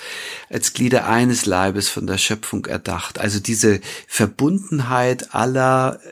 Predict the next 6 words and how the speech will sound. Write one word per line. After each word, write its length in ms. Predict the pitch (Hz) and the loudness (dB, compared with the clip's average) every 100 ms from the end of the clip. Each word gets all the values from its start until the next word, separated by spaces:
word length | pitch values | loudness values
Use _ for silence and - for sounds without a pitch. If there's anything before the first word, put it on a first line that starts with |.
| _ - | _ -2
Menschenkinder, 1080 | 110 120 143 - 113 - 104 95 92 135 | 0 0 0 -2 -4 -2 -2 0 0 0
also 220 | - 104 101 | 0 -2 -2
aller, 540 | 95 113 113 113 110 - - - - | 0 0 2 0 -4 -12 -20 -20 -8
äh, 580 | - 101 101 101 - 107 | 2 4 6 4 2 -2
die 220 | 110 110 | 0 -2
sich 480 | 110 113 110 - | 0 0 -2 -6